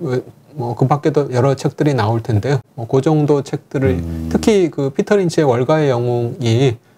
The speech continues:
Speaker 1: 어, 개인 투자자분들이 읽고, 어, 이렇게 그 마음가짐을 잡는데 가장 좋지 않나 생각합니다.
Speaker 2: 네. 우리 대표님이 한 이십 년 정도 투자하셨다고 했잖아요.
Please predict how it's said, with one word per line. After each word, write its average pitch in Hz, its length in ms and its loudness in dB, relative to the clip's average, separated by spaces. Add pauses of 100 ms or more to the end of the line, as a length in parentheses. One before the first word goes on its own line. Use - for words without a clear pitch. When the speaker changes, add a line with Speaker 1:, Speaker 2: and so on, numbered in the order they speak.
(140)
Speaker 1:
어, 117 80 -2
개인 139 240 2
투자자분들이 127 800 2
읽고, 143 500 0 (160)
어, 110 420 -10
이렇게 110 460 -4 (320)
그 87 440 -6 (120)
마음가짐을 120 1500 -2
잡는데 113 640 -2
가장 120 220 -4
좋지 120 280 -6
않나 117 220 -8
생각합니다. 113 640 -4
Speaker 2:
네. 78 180 -10 (400)
우리 135 160 2
대표님이 135 720 2
한 135 180 0
이십 110 300 2
년 131 160 2
정도 101 300 4
투자하셨다고 104 840 0
했잖아요. 101 600 -2